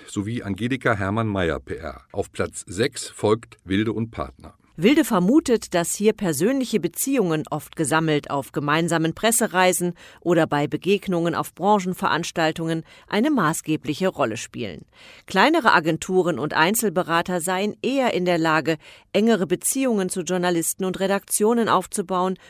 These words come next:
Speaker 2: und individuellen Service zu leisten.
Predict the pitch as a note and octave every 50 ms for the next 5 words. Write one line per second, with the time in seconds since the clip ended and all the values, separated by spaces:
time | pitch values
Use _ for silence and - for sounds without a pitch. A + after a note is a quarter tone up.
0 | - _ - - D#4+ - - A#3+ G#3+ F#3 E3 C#3 C3+ D#3 D3+ D3 - C3 C#3+ D#3
1 | A3 - - - F#3+ F3 F3+ D#3 F3+ - - - - E3 D3+ C3+ A#2+ A#2+ - -
2 | - - B2 A2